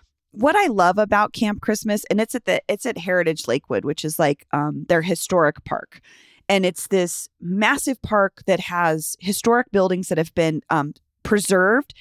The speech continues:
and brought to the park and positioned there. So it's like a little neighborhood. It's really cool. There's a whole farm. There's, uh, a vintage diner. There's a vintage motel.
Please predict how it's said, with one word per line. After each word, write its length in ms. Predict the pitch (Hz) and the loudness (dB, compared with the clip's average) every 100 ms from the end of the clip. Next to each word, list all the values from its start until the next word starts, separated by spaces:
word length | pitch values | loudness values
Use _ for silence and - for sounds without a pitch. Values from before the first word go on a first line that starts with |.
| - | -4
and 220 | - 214 | 0 0
brought 360 | 160 190 277 - | 2 4 2 0
to 140 | - | -4
the 80 | 170 | -2
park 540 | 160 294 226 143 - _ _ _ - | 0 2 2 0 -4 _ _ _ -6
and 120 | 190 | -4
positioned 380 | - 220 302 226 | -2 -2 -2 0
there. 80 | 180 | 0
So 100 | 196 | 0
it's 120 | 220 302 | 0 0
like 120 | 294 | 0
a 60 | |
little 240 | 269 302 285 | 2 2 2
neighborhood. 560 | 190 180 147 143 - - | 2 0 -2 -2 -6 -8
It's 220 | - - | -12 -6
really 200 | 226 214 | -4 -4
cool. 340 | - 139 - - - - - _ _ - | -4 -4 -4 -8 -18 -20 -20 _ _ -2
There's 220 | 196 170 | 0 2
a 160 | 147 151 | 0 0
whole 400 | - 208 214 208 | -2 4 6 4
farm. 480 | - - 170 180 330 453 _ - - _ | 0 0 2 2 0 -2 _ -20 -20 _
There's, 480 | 185 175 151 160 - - | 0 2 2 0 -4 -6
uh, 320 | 147 107 - - - _ - | -4 -2 -4 -8 -20 _ -4
a 60 | |
vintage 480 | 175 190 190 160 - | -2 -2 -2 -4 -4
diner. 640 | - 175 214 226 233 233 240 _ _ _ | 0 0 2 2 2 0 -2 _ _ _
There's 340 | - 151 147 - | -6 -2 -2 -2
a 80 | 165 | -2
vintage 480 | 156 165 147 160 - | 0 -2 -2 -4 -4
motel. 720 | 165 147 - 226 214 214 214 | -2 0 2 4 6 4 2